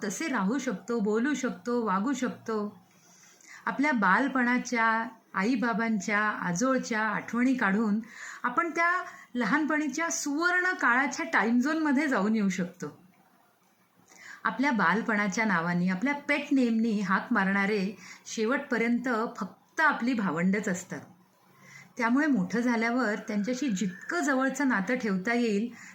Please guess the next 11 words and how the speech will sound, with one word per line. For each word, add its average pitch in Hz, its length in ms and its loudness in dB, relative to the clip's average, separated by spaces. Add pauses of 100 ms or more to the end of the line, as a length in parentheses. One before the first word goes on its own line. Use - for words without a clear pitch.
(140)
तितकं 233 340 0
ठेवावं 170 500 0 (320)
आणि 339 160 -2
under 330 240 0 (240)
any 320 340 0
circumstances 254 760 0 (180)
ते 277 80 -2
टिकवावं, 208 680 0
ते 226 80 -2
जिवंत 185 400 0
ठेवावं. 143 460 -4